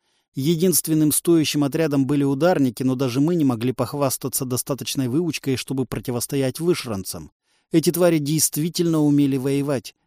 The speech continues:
и делали это с удовольствием, особенно когда смерть не окончательна. Однако, к моему удивлению, мы всё-таки дошли до обители незамеченными. То ли вышранцы совсем расслабились, то ли мы превзошли сами себя, кто знает.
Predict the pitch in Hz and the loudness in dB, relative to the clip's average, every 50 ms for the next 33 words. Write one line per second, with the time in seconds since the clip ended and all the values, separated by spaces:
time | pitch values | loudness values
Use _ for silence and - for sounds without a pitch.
0 | _ - - 131 120 123 131 120 117 117 113 113 107 101 - 110 - 127 123 123 | _ -6 -4 -2 0 2 0 0 0 -2 -2 -4 -4 -4 -6 -8 -6 -4 -2 -2
1 | 120 131 170 165 - - - 123 113 107 107 104 - - 165 151 147 135 127 - | 0 2 2 2 0 -2 -4 -4 -4 -4 -4 -2 -2 -2 0 0 0 0 0 -2
2 | - 120 123 120 123 - - 143 135 120 107 - - 131 131 123 117 110 - 139 | -4 -8 -4 -4 -4 -2 0 0 0 -2 -2 -4 -2 0 0 0 0 -2 -2 -2
3 | 135 127 - - 165 131 - 101 85 80 69 - _ _ _ _ _ _ _ _ | -2 0 0 -2 -2 -4 -4 -8 -12 -12 -14 -16 _ _ _ _ _ _ _ _
4 | _ _ _ _ - - 147 147 175 202 202 - 175 156 - 151 165 165 165 165 | _ _ _ _ 0 0 2 2 4 2 2 0 -2 -4 -2 0 2 2 2 2
5 | 170 175 175 170 143 139 139 143 170 180 180 175 156 151 143 139 143 139 - - | 2 2 0 0 0 0 0 2 4 4 4 4 4 4 4 4 4 2 0 -2
6 | - 156 - - - - 143 127 139 131 - - 170 170 156 139 135 127 123 117 | -4 -4 -6 -6 -8 -6 -2 -2 -2 -2 0 0 0 0 2 2 0 0 0 -2
7 | 120 127 123 - 127 120 123 120 120 110 117 131 131 131 123 - - 113 101 95 | -2 -4 -2 -2 0 2 2 2 2 0 0 2 2 2 0 0 -4 -8 -6 -8
8 | 92 87 82 73 - _ _ _ _ _ _ _ _ - 208 214 190 151 120 113 | -8 -10 -12 -14 -18 _ _ _ _ _ _ _ _ 2 4 6 6 4 4 4
9 | 147 175 - - 170 156 147 135 - 151 - - 147 127 - - 151 143 139 139 | 2 2 0 0 0 0 0 0 0 -2 -2 -2 -2 -2 -2 0 0 0 2 2
10 | - - 165 151 143 131 135 127 127 120 - - - - 180 160 131 117 120 143 | 0 0 0 0 0 0 0 0 0 -2 -4 -2 4 4 4 4 4 4 4 2
11 | 165 - - 147 127 120 120 135 - - 156 139 127 - 156 143 139 135 - - | 2 2 0 0 0 0 0 -2 -2 0 -2 -2 0 0 0 2 2 2 2 0
12 | 151 131 131 123 - - - 185 196 160 107 107 104 95 90 82 78 - | 0 0 0 0 0 -2 -2 0 0 0 0 -2 -4 -4 -6 -10 -12 -16